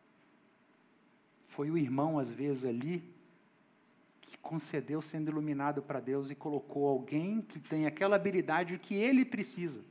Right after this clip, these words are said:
naquele dia e naquela hora. O relacionamento, portanto, ele traz o amadurecimento de como enfrentar esses problemas, mas eu preciso enfrentar. Deus pode até fazer, mas não é comum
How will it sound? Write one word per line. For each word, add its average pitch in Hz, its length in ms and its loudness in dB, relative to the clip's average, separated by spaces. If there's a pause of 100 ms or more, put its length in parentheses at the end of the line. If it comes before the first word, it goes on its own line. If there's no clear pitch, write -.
(240)
naquele 147 440 2
dia 127 180 -4
e 151 40 0
naquela 135 320 0
hora. 120 180 -2 (200)
O 160 100 0
relacionamento, 202 840 8
portanto, 202 520 0
ele 180 140 4
traz 214 480 4 (240)
o 185 140 8
amadurecimento 220 1080 8
de 180 140 -4
como 262 380 8
enfrentar 208 640 6
esses 202 260 -2
problemas, 175 540 4
mas 175 240 2
eu 214 220 12
preciso 214 580 4
enfrentar. - 580 -4 (2250)
Deus 147 200 4
pode 165 240 6
até 165 180 4
fazer, 180 340 6
mas 139 280 6
não 156 180 8
é 180 80 10
comum 214 420 8